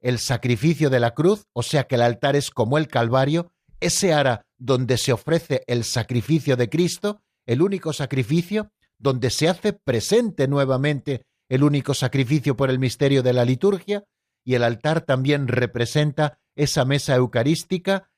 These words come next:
alrededor de la cual nos sentamos todos para participar de ese banquete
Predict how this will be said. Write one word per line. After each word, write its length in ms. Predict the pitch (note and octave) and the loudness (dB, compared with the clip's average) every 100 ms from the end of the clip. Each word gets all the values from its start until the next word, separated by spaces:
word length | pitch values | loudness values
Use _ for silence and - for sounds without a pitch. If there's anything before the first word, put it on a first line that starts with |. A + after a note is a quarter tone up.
| _ - | _ -4
alrededor 640 | A#2 B2 B2 A#2+ C#3+ D3+ | -2 0 0 2 2 0
de 120 | D3+ | 2
la 120 | C#3+ | 0
cual 340 | - D3 C#3 C3 | 0 0 0 0
nos 140 | B2 | -4
sentamos 640 | - A#2+ A2+ D3 D3+ B2+ - | -2 -4 0 -2 -2 -4 0
todos 400 | C#3+ D3 D3 - _ - | 2 2 -2 -10 _ -4
para 240 | B2 B2 | 0 0
participar 680 | B2+ A#2+ B2 A#2 B2 D3 D3+ | 0 -2 -2 -2 0 2 2
de 120 | C3 | 2
ese 180 | E3 F#3+ | 0 0
banquete 640 | E3+ C3+ B2+ F3 F3+ G3+ | 0 0 0 -2 -2 -4